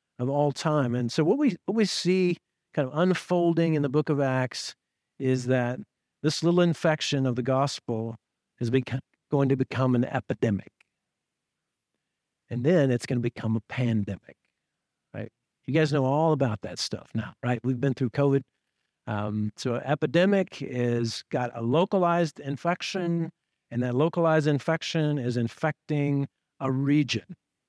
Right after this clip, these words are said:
right? But it, but it's kinda kept in some kind of boundaries, right? And so it might be a country,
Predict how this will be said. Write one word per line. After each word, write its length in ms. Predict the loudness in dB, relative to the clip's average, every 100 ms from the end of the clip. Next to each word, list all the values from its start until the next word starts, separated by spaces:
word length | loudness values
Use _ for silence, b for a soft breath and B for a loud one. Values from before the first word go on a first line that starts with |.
| _
right? 180 | -8 -4
But 140 | -2
it, 60 | -2
but 140 | 2 0
it's 220 | 0 -8 _ _
kinda 180 | -2 -2 -6 -2
kept 320 | 0 0 2
in 160 | 2 2
some 240 | 2 0
kind 200 | 2 0
of 100 | 2
boundaries, 720 | 2 2 0 -2 -10 -14 -10
right? 140 | -8
And 140 | -6 -4
so 140 | 0
it 140 | 2 2
might 160 | 0
be 160 | 2 0
a 60 |
country, 580 | 2 -2 -2 -4 -8 -10